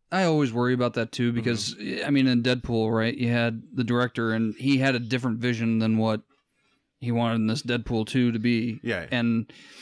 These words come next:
Speaker 1: it's like, okay, now you get all this money thrown at you because the movie was successful. What did he really want the first Deadpool to be? But
Speaker 2: Yeah.
Speaker 1: he didn't have the money for it. So,
Speaker 2: Right.
Speaker 1: you know.
Speaker 2: Yeah.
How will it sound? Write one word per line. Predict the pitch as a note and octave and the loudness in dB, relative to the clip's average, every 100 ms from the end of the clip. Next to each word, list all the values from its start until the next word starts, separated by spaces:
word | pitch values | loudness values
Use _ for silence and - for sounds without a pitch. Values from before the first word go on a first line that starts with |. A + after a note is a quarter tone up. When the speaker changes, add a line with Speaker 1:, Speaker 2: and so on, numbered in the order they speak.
| - - | -20 -8
Speaker 1:
it's | C3+ - | -4 -2
like, | B2+ A#2 | 0 0
okay, | A#2+ B2 A2+ | -2 -2 0
now | A#2+ | 0
you | B2+ | 2
get | A#2+ | 2
all | A#2 | 0
this | A2+ A2+ | -2 0
money | B2+ B2+ A#2+ | 2 2 0
thrown | A2+ A#2+ A2+ | -2 -2 0
at | A2 A2 | 0 0
you | A#2 A#2 B2 | -2 -2 -4
because | B2+ - B2 A2+ | -6 -2 -4 -2
the | |
movie | A#2 A2+ | -2 -2
was | A2 A#2+ - | -2 -2 -4
successful. | A2 A2+ A2 - A2+ A2 - _ _ _ _ | -6 -8 -6 -4 -4 -6 -12 _ _ _ _
What | - B2 A#2+ B2+ | -10 -4 0 2
did | A#2 | 0
he | G#2+ A2 | 0 0
really | A2 A2 | 0 0
want | G#2+ G#2+ - | 0 -2 -8
the | |
first | - A2+ B2+ | -8 -6 -4
Deadpool | A2 G#2 A2 A2 | -6 -4 -4 -2
to | |
be? | G#2 G#2+ A#2 | 0 0 -2
But | - - | -6 -4
Speaker 2:
Yeah. | A2+ | -2
Speaker 1:
he | A2+ | 0
didn't | A2 | 0
have | A2 | 0
the | G#2+ | 0
money | A2+ A2 | 0 0
for | A#2 A#2 | -2 -4
it. | - | -6
So, | - C3 A#2 A2 - | -4 0 0 -2 -10
Speaker 2:
Right. | G2 - _ _ _ | -14 -16 _ _ _
Speaker 1:
you | - A#2 | -4 -2
know. | G2+ A2+ _ _ _ _ | -2 -6 _ _ _ _
Speaker 2:
Yeah. | G#2+ G2+ | -4 -4